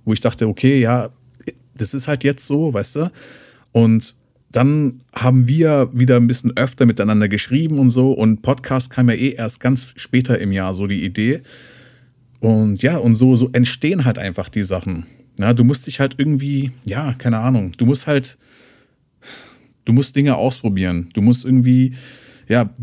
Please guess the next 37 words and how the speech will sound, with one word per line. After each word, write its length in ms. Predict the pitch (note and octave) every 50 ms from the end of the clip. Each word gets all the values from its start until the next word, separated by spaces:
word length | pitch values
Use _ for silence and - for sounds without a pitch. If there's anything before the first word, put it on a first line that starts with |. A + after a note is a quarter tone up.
| A#2+ - _ _ _ _ _ _ _ _ _ -
gerade 320 | - B2+ C3+ C#3 B2 B2 B2+
wie 60 | B2+
du 100 | B2+ B2
gesagt 340 | B2 A2 A#2+ B2 B2 - -
hast, 180 | G#2 - G#2 G#2+
wenn 120 | A2 A2+
es 140 | G#2+ - -
nicht 160 | B2 A#2+ B2
förderlich 380 | - - C3+ C3+ B2+ B2+ B2+ B2+
ist, 160 | C#3+ C3+ - -
mit 240 | B2 A2+ - -
bestimmten 560 | - A#2 - - C#3 C3+ B2+ B2 A#2+ A#2 A#2+ B2
Personen 380 | B2 A2+ G#2+ A#2+ A#2+ C3 C3+
zu 160 | B2 - A2 -
arbeiten, 840 | F#2 G#2+ A#2+ C3 B2 B2 B2 C3 B2+ A#2+ A#2 A#2 G#2+ G2 G2 G2+ G#2+
weil 120 | G#2+ A2 A2+
es 140 | - - -
halt 100 | G#2+ -
einfach 280 | G#2 A2 - B2 G#2+
nicht 180 | A2+ G#2 - -
passt, 320 | - - A#2+ B2 - -
dann 100 | A2 G#2+
muss 220 | G#2 A2+ B2 - -
man 100 | A2 G#2+
sich 160 | A#2 A#2 -
halt 160 | G#2+ G#2 -
einfach 320 | A2 A#2 A#2+ - B2 B2
irgendwie, 600 | - B2+ B2 B2+ B2 A2+ G#2+ A2+ A2+ A#2 A#2+ B2 B2 - - - - - - - - - _ _ _ _ _ _ _ _ _ -
wenn 100 | A2+ A#2+
man 120 | C3 C3
mit 120 | A#2+ A2+ G2
anderen 240 | A#2+ B2 A#2+ A#2+ A#2+
Leuten 260 | A#2 A#2+ B2 C3+ B2+
zusammenarbeiten 720 | B2 B2 G#2+ A2+ A#2 A#2+ - A2 A#2 A#2 A#2 A2 - A#2+ A2+
möchte, 300 | A#2+ A#2 - - A#2 G2+
halt 200 | G#2+ G#2+ - G#2+
auch, 300 | G#2+ A2 G#2+ - -